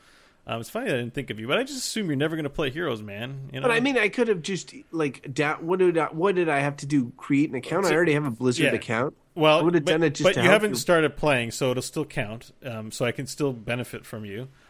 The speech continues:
Speaker 1: I give you the link. You log in. You get Raynor for free. You, you pl-, keep playing till you get to level ten, and then I get flagged as, "Hey, someone hit level ten." You get one out of four checkboxes on your Vulture. So I need four
Speaker 2: But
Speaker 1: people
Speaker 2: don't you
Speaker 1: to do
Speaker 2: already
Speaker 1: that.
Speaker 2: have the Vulture?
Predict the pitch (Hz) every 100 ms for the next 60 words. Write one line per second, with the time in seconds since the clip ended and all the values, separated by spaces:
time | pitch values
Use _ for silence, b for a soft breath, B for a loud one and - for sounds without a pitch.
0 | - 127 139 156 165 123 131 139 - _
1 | _ 131 127 120 135 131 113 117 117 123
2 | - 110 127 131 - - 131 113 113 117
3 | b b b - 120 151 147 127 120 -
4 | - - - 214 - 196 180 160 139 156
5 | 143 156 151 143 127 113 156 143 101 101
6 | _ _ b b b b - - 151 143
7 | 139 117 131 127 - - 123 120 113 110
8 | 107 127 110 - 120 117 131 - 113 110
9 | - 131 110 - 117 120 113 110 117 120
10 | 113 107 - 113 110 107 - - 117 -
11 | 107 95 - 107 - b b b b 113
12 | 113 107 120 - - - - - 117 104
13 | - 127 120 - 139 151 143 202 214 202
14 | 196 185 160 190 240 190 208 214 262 247